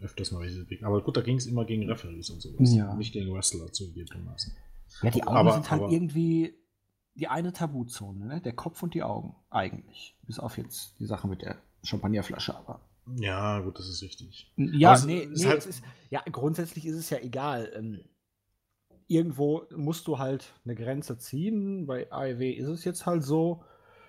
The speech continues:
Speaker 2: man zieht's konsequent durch. Das macht's dann, finde ich, auch wieder glaubhaft.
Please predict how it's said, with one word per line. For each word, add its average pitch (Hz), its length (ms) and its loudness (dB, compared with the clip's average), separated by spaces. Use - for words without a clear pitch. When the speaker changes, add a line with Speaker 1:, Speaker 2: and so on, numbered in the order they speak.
Speaker 2:
man 120 120 -2
zieht's - 300 -6
konsequent 127 640 0
durch. 131 240 0
Das 113 160 -6
macht's 120 240 -4
dann, 123 140 -2
finde 127 220 -2
ich, 143 100 -4
auch 123 140 -4
wieder 117 140 0
glaubhaft. - 640 -4